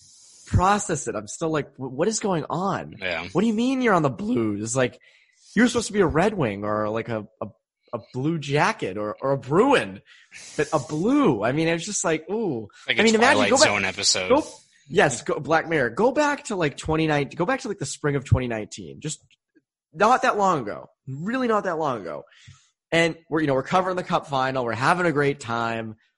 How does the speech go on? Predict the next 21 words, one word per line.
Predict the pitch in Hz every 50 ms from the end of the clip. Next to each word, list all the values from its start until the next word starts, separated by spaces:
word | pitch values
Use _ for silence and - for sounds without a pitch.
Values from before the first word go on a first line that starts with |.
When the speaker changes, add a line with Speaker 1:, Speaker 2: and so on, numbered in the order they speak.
| _ _ _
Speaker 1:
Not | 131 135 143
a | 139
care | - - - 170 180 190
in | 196
the | 185 180
world, | 160 143 139 135 131 127 127 127 123 - - _ _ _ _ _ _ _ _ _ _ _ -
health | 123 160 143 139 - -
related. | 135 127 127 123 123 120 123 123 117 120 - _ _ _ _ _ _ _ - -
And | 139 143 139 135 131 127
Speaker 2:
Mm-hmm. | 117 - - - - - - - - _ _ _ _ _ _ 156
Speaker 1:
imagine | 160 175 185 220 208 208 247 214
if | 202 175
someone | - - 175 170 165 135
came | 131 139
to | 131
us | 123 117
and | -
said, | - 123 113
"Hey, | 123 139 127 110
hey, | 101 104 117 113
hey, | 110 117 113 98 95